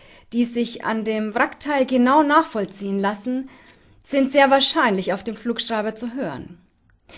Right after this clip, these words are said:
Das Untersuchungsteam der O S Z E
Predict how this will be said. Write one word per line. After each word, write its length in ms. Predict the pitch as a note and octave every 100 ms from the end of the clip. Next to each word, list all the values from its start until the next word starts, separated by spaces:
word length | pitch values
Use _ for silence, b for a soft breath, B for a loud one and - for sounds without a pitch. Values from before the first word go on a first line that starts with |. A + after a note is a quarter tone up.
| B
Das 160 | A#3
Untersuchungsteam 1040 | - B3 C4+ C4+ E4 D#4+ D4 - - C4 B3+
der 180 | A#3+ G#3+
O 80 | C4
S 200 | C4 -
Z 300 | B3 A#3 -
E 280 | C4 F4